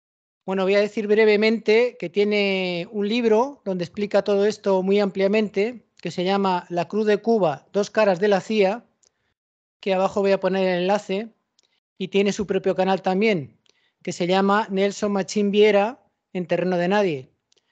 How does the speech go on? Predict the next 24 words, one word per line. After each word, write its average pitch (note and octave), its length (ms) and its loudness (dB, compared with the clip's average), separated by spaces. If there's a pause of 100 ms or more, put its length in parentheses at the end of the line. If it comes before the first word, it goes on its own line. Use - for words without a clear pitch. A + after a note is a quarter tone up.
(160)
que - 80 -4
es F#3 80 0
muy G3 140 2
interesante G3+ 800 0
y F#3+ 140 -8
que E3+ 480 -4
aconsejo F3 540 -6
que G3 140 -4
lo F#3+ 80 0
visiten F3 420 -4
también. E3+ 560 -4 (1160)
Bueno, G3 400 0 (140)
¿qué G3+ 100 -2
tal? A3 220 2
¿Cómo A#3 160 -2
está G#3 200 -2
Nelson? E3+ 560 -6 (280)
¿Cómo, G3+ 400 -4
qué A3 120 -4
tal A3+ 200 2
desde A3 180 2
el G#3+ 60 0
otro G#3 200 -4
día? D3+ 320 -4